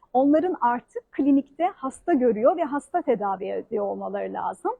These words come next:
Aynı yüksek teknolojiye sahip kliniklerde çalışma fırsatı buluyor öğrencilerimiz ve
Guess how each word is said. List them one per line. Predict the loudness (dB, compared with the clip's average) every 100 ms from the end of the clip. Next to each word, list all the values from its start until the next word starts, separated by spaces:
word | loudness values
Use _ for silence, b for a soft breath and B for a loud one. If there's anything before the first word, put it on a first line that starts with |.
| b b b
Aynı | -2 0 2
yüksek | 4 4 0 -8 -6
teknolojiye | -4 -6 -2 -2 -2 0 0
sahip | 0 -2 -4 -4 -8
kliniklerde | -6 -4 -6 -6 -6 -4 0 0 0
çalışma | -4 -6 -6 -8 -10 -8
fırsatı | -10 -8 -10 -8
buluyor | -6 -2 2 2
öğrencilerimiz | 0 -4 -8 -8 -8 -2 -2 -2 _ _ _ -10
ve | -2 0 0